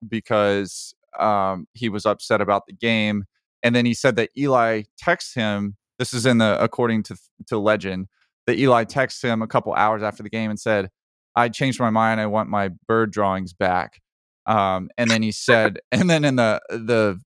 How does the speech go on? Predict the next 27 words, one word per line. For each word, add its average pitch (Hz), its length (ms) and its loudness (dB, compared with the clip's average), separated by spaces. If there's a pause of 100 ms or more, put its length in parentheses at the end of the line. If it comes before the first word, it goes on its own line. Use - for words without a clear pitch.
meme 143 340 4
that's 120 160 2
going 110 300 2
around, 107 300 2
it 95 80 -10
says, 110 340 -2
"Two - 160 -8
years 127 260 -2
later, 117 300 4
three 120 180 -6
years 110 160 -2
later, 110 280 2
when 107 80 -2
they 104 100 0
played 113 200 0
in 104 40 0
the 101 60 -4
Super 120 260 -6
Bowl 107 220 2
again, 104 320 0 (440)
Giants 120 360 2
beat 123 180 -8
the 107 100 -8
Patriots." 117 640 -2 (340)
And 120 220 -2
Eli 147 260 4
shook - 480 -2